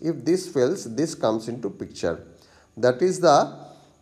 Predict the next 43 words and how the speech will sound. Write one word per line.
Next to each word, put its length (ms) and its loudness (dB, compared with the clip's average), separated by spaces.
uh, 480 2
concept 460 0
of 100 2
standby 460 2
mode, 280 0
where 180 2
P 280 -6
two 140 -6
is 180 0
the 120 2
standby 560 2
processor 580 -2
and 180 0
P 140 -2
one 160 4
is 140 -4
the 100 0
active 300 -2
processor. 560 -4
And 160 0
if 200 0
P 100 0
one 220 4
fails, 340 -2
P 160 -4
two 140 -6
will 160 -2
come 240 0
into 200 -4
picture 400 -4
and 200 -4
P 120 0
will 80 -2
be 160 -6
go-, 220 -4
P 240 -4
one 220 2
will 160 2
be 80 2
going 260 0
for 140 -4
servicing. 720 -4
Now, 440 4